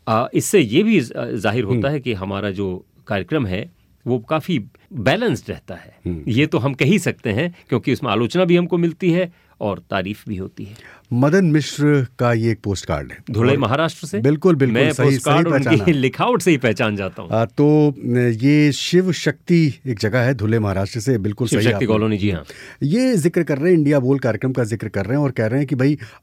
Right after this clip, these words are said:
Speaker 2: आप जो है श्रोताओं को बोलने का अवसर ज्यादा दिया कीजिए,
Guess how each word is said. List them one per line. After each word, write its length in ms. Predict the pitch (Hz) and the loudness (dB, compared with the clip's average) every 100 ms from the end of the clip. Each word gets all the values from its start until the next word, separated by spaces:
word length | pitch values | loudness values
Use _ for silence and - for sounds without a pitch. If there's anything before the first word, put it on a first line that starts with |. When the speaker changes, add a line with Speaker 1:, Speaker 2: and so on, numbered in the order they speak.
| _ | _
Speaker 2:
आप 260 | 110 156 143 | 0 0 -2
जो 140 | 131 | -2
है 80 | 139 | -2
श्रोताओं 480 | 127 123 101 127 160 | -2 -4 -2 -2 0
को 120 | 143 | -2
बोलने 320 | 101 107 127 | -2 0 0
का 80 | 135 | -2
अवसर 440 | - 98 98 135 87 - | -4 -8 -2 -2 -4 -10
ज्यादा 260 | 87 98 147 | -6 0 0
दिया 200 | 123 95 | 0 -2
कीजिए, 320 | - 101 180 | -4 -2 -2